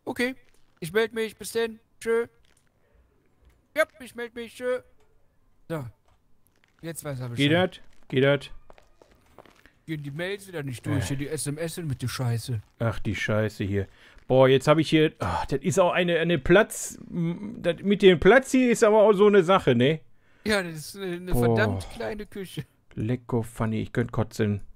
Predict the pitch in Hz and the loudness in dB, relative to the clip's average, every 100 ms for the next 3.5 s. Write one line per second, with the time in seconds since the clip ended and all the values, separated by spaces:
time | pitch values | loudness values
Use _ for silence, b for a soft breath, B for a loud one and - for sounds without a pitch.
0 | _ _ - 120 131 131 127 135 127 120 | _ _ -6 -2 0 0 -2 -2 -2 -2
1 | 139 143 131 135 117 117 113 117 - 107 | -2 0 0 2 2 2 4 2 0 -2
2 | 104 95 - _ B B B B B _ | 0 -2 -6 _ B B B B B _
3 | - 110 104 95 | -10 -6 -4 -4